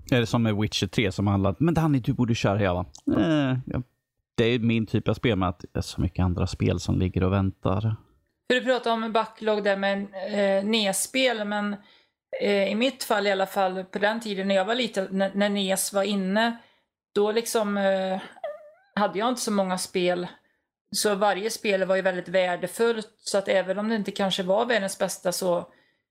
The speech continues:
Speaker 2: ägnade jag ju tid åt det och spelade. Jag liksom, ja.
Speaker 1: Föräldrarna kom, föräldrarna kom. "Här, det här spelet får du. Du får inget annat på typ ett halvår." Man bara, "Nej, då får väl jag verkligen, får jag faktiskt sätta mig ner och spela det här skiten."
Speaker 2: Nej,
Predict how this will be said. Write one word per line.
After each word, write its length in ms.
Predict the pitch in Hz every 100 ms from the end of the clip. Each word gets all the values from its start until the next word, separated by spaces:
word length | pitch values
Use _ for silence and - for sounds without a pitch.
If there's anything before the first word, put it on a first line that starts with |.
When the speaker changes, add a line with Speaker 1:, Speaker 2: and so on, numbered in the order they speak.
| _ _ - _ - -
Speaker 2:
ägnade 460 | 202 180 180 185
jag 220 | 214 202 190
ju 60 |
tid 420 | 185 - 247 226
åt 200 | 180 160 -
det 60 |
och 60 | 180
spelade. 460 | - 196 175 202
Jag 160 | 196 180
liksom, 360 | 180 - 170 175 - _ _ _ _
ja. 340 | - 170 170 _ _ _ -
Speaker 1:
Föräldrarna 360 | 147 123 123 123
kom, 260 | 127 117 - -
föräldrarna 320 | 139 123 120
kom. 200 | 110 98 - _ -
"Här, 140 | 165 -
det 60 |
här 100 | 165
spelet 360 | 165 113 107 -
får 200 | 85 87
du. 140 | 87 101
Du 80 | -
får 220 | - 147
inget 140 | 147 123
annat 160 | 107 -
på 60 |
typ 200 | - 104
ett 80 | 95
halvår." 200 | 101 90
Man 120 | 110
bara, 140 | 87 82 -
"Nej, 100 | 123 -
då 100 | 101
får 140 | -
väl 100 | 117
jag 160 | 101 92 - _ _
verkligen, 400 | 110 92 98 90 -
får 120 | 160
jag 80 | -
faktiskt 280 | 107 98 -
sätta 220 | 92 110
mig 100 | 87
ner 100 | 73
och 80 | -
spela 320 | 82 85 95
det 60 |
här 60 | -
skiten." 240 | - - -
Speaker 2:
Nej, 160 | 269